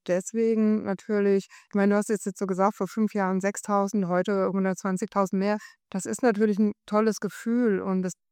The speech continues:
kam so in, in Sprüngen und das war einfach toll für uns. Wir haben eine tolle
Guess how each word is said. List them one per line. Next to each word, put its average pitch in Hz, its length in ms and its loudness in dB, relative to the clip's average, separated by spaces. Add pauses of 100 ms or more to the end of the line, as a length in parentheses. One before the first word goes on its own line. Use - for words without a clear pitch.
(120)
kam 202 320 2
so 190 100 -4
in, 185 220 -2 (400)
in 196 100 -2
Sprüngen 240 520 0
und 190 100 0
das 185 180 -4
war 185 320 -2
einfach 180 280 -6
toll 233 240 -2
für 220 140 -2
uns. 196 180 -2
Wir 190 100 -4
haben 196 120 0
eine 190 100 -2
tolle 196 580 2